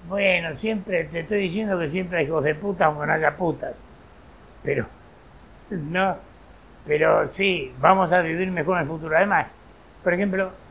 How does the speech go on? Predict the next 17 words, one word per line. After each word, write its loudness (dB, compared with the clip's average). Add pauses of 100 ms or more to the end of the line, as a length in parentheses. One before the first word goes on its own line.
(240)
la 4
que, -6
cuando -2
digo 0
"va 6
a 4
alcanzar 0
el 4
futuro", -2 (560)
es -4
que -2
mi -2
escritura 0
va 6
a 4
alcanzar 2
los -2